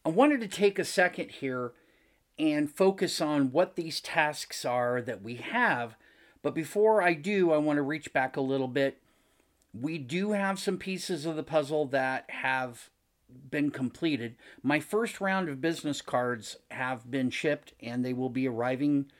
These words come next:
tomorrow. I have a second set that is going to be ordered tomorrow. These are each very different cards, and I want to see which one comes out looking the best.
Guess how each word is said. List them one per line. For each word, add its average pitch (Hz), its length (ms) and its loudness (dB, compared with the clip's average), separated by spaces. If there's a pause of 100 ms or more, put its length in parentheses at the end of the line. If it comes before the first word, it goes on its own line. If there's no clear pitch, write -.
(240)
tomorrow. 135 480 0 (520)
I 135 180 2
have 131 300 -2
a 131 120 -4
second 190 360 0
set 131 380 0
that 127 220 0
is 120 240 -6
going 131 320 2
to 127 100 -6
be 123 160 -6
ordered 156 480 2
tomorrow. 110 600 -4 (840)
These 151 380 0
are 147 220 2
each 190 380 -6
very 165 360 2
different 143 560 -2
cards, 147 540 0
and 123 200 -4
I 127 40 2
want 147 240 2
to 151 80 -2
see 151 200 -4
which 139 280 -2
one 131 240 2
comes 123 260 -4
out 117 220 -4
looking 117 360 -4
the 101 60 -6
best. 120 500 -4